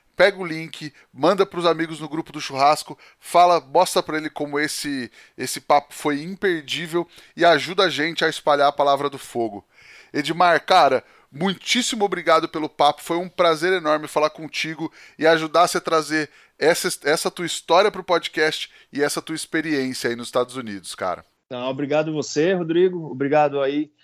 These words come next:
Speaker 2: a Kings que dá o apoio aí todo pra você e graças a Deus a Kings agora fez uma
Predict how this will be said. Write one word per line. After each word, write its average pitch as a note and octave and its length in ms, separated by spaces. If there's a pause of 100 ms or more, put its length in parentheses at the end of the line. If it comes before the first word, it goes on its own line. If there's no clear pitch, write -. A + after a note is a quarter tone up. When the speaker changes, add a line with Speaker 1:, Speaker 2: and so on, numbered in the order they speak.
(140)
Speaker 2:
a G#2 120
Kings D#3 440
que C#3 220
dá C3+ 240
o C#3 80
apoio D3+ 380
aí D3 120
todo D#3 220
pra D3+ 140
você D#3 460
e D3+ 40
graças D3+ 280
a - 20
Deus D3+ 240
a C#3+ 40
Kings D#3+ 360
agora D3 380
fez E3 340
uma D3 260